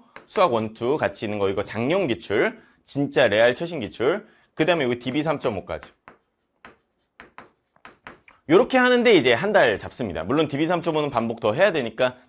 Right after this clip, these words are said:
걸리겠지만 이렇게 하는데 한 달이면 충분해요.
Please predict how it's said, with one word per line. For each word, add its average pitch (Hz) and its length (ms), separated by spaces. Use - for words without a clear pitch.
걸리겠지만 113 600
이렇게 214 220
하는데 220 220
한 220 180
달이면 233 340
충분해요. 262 540